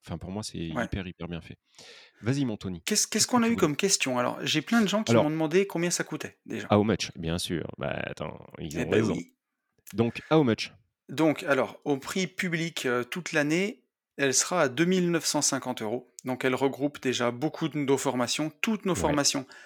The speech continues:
Speaker 1: Ouais.
Speaker 2: Déjà, quand on ajoute tout le montant de nos formations, on est à plus de deux mille euros.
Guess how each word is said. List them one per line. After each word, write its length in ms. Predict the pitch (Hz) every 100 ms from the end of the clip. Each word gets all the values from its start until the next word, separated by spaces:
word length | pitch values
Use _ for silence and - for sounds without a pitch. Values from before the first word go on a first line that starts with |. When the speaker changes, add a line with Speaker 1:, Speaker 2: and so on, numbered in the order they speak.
| - - -
Speaker 1:
Ouais. 140 | 92
Speaker 2:
Déjà, 240 | 147 147 143
quand 180 | 135
on 120 | 135 143
ajoute 420 | 156 160 156 - -
tout 140 | -
le 80 | 180
montant 300 | 180 175 160
de 40 |
nos 100 | 160
formations, 600 | 147 147 147 143 147 139 123
on 140 | 120
est 120 | 131 127
à 200 | 110 - _
plus 160 | - 151
de 60 |
deux 120 | 135
mille 180 | 135 127
euros. 260 | 113 147